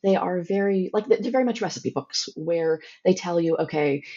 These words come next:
here's your instructions for setting up your ritual. Here the, here's the words you need to say. Here's the incense you need to burn." There's a lot of little recipes for things like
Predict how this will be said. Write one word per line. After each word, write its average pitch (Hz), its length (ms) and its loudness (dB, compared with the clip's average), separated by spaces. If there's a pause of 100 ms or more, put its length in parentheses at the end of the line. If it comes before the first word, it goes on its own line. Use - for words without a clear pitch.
(140)
here's 208 340 0
your 151 120 0
instructions 196 640 0
for - 80 -4
setting 143 280 2
up 190 140 -4
your 196 80 2
ritual. 185 400 0
Here 170 180 0
the, 139 200 -6
here's 170 220 0
the 147 80 0
words 180 260 2
you 175 60 0
need 165 120 2
to 160 80 0
say. 170 460 0 (260)
Here's 156 220 6
the 147 120 -4
incense 185 480 0
you 175 100 2
need 165 160 2
to 147 40 0
burn." 165 560 0
There's 143 160 4
a 147 60 -4
lot 151 160 0
of 135 160 -8
little 151 160 4
recipes 156 420 -2
for 147 100 -10
things 151 360 0
like 135 320 0